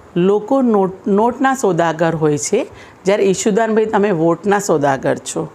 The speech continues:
તમને પોતાને બી ખબર છે કે ગુજરાત રાજ્યમાં વરસાદથી જનતા ત્રાહિમામ છે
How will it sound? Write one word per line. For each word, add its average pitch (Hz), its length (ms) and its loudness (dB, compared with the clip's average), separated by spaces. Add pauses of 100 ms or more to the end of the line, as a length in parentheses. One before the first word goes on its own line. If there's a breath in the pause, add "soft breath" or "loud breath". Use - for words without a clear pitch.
(880 loud breath)
તમને 196 260 0
પોતાને 214 500 0
બી 247 100 0
ખબર 180 380 -2
છે 180 180 0
કે 190 140 -2
ગુજરાત 165 540 -2
રાજ્યમાં 175 680 0 (420 loud breath)
વરસાદથી 233 840 -2
જનતા 185 560 0
ત્રાહિમામ 180 760 0
છે 180 340 -4